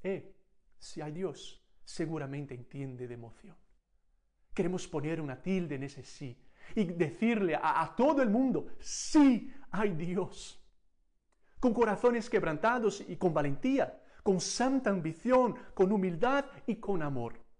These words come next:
Vayamos lejos, soñemos, trabajemos, innovemos, cooperemos, involucremos a otros, replanteemos, contextualicemos, probemos, intentemos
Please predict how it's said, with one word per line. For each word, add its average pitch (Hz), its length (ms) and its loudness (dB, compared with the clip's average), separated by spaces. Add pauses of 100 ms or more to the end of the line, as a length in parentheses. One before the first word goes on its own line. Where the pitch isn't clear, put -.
(340)
Vayamos 220 640 4
lejos, - 580 -2 (180)
soñemos, 233 840 2 (240)
trabajemos, 202 880 2 (200)
innovemos, 240 760 6
cooperemos, 233 880 2
involucremos 233 680 0
a 208 60 6
otros, 247 480 4 (140)
replanteemos, 247 1120 2 (140)
contextualicemos, 254 1400 0 (240)
probemos, 285 640 4
intentemos 262 880 2